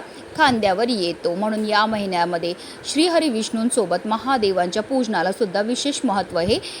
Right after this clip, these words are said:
दिलं जातं. तसेच कामिकी एकादशीच्या दिवशी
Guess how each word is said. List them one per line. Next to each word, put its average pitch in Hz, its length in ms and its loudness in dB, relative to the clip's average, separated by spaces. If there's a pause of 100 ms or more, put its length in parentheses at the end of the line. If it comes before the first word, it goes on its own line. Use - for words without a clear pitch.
(140)
दिलं 226 380 4
जातं. 180 420 2 (360)
तसेच 220 340 2 (300)
कामिकी 269 500 4
एकादशीच्या 214 760 2 (280)
दिवशी 202 540 2